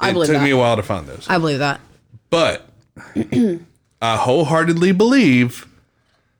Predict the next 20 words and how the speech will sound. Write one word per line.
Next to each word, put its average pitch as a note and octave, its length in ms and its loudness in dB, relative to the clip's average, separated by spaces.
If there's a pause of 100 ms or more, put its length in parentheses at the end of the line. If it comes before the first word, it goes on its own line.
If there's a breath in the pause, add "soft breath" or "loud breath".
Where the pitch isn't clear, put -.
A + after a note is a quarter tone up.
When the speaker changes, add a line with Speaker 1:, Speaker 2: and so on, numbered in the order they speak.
(160)
Speaker 2:
that B2+ 400 -4
it A#2 160 -4
wasn't A#2 360 -2
Patsy, B2 760 -4 (340 soft breath)
it G#2+ 220 -4
wasn't A#2 480 0 (480)
John, G#2+ 680 -2 (280)
and A#2 120 -2
it A2+ 120 -2
wasn't G#2+ 500 -2
Burke. F#2 460 -10 (840)
'Cause A2+ 300 -2
the A2 100 -4
people E3+ 300 0
that F#3 120 2
think F3 300 -2
Burke D3+ 360 -2
did A#2 200 2
it, G#2 240 -4
which A2+ 520 -4